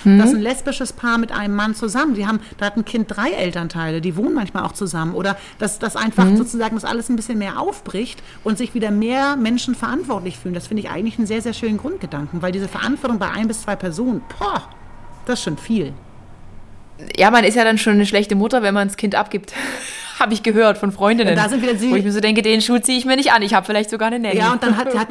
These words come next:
Speaker 1: <laughs> Wer
Speaker 2: genau,
Speaker 1: weiß.
Speaker 2: dann hat jeder irgendwie immer noch so, so einen Tipp, wie es eigentlich zu sein hat. Und jeder hat so seine Vorstellung,
Speaker 1: Genau.
Speaker 2: so und so muss es sein.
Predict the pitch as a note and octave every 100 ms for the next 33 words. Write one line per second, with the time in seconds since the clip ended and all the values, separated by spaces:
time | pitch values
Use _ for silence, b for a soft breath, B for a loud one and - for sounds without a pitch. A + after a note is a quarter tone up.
0 | A#3+ A3+ C#4 C4 G3+ F#3 G#3 A3 G#3 A#3+
1 | C4 B3 A#3+ A3+ A3+ A3 A3+ - A3 A3
2 | G#3 - C4+ - A#3 - G3 G#3 - F3+
3 | F3+ A3+ C#4 C#4 F#3 A#3 B3 B3 B3+ A3
4 | A3+ G#3+ A3+ C4+ B3 F#3+ A3 A3+ G#3+ G#3
5 | G3+ - F#3+